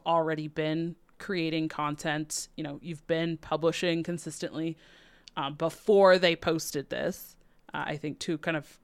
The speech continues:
initially reward those, those people who have already been doing it. Um, and the other kind of really big thing is that then they want, it says at least two thousand C C V, which is concurrent viewers,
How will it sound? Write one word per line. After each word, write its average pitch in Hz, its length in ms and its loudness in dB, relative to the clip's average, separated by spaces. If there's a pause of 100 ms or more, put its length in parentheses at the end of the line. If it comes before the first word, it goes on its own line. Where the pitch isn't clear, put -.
initially 180 600 4
reward 156 520 0
those, 151 420 -2
those 160 180 -4
people 156 260 -6
who 156 120 0
have 147 200 -2
already 160 300 -2
been 151 360 -6
doing - 260 -10
it. - 160 -10 (580)
Um, 160 340 -6 (580)
and 180 360 0 (360)
the 175 220 -6
other 247 300 2
kind 240 160 -2
of 156 220 -8
really 226 260 2
big 202 240 0
thing 208 340 0
is 175 500 2
that - 640 2
then 165 240 0
they 220 140 4
want, 196 500 0 (100)
it 180 140 -2
says 170 260 2
at - 140 2
least 202 400 -2
two 254 240 -2
thousand 240 600 4 (420)
C 214 320 -4
C 214 320 0
V, 160 460 -4
which 165 300 -2
is 160 240 0
concurrent 175 680 0
viewers, 160 800 -4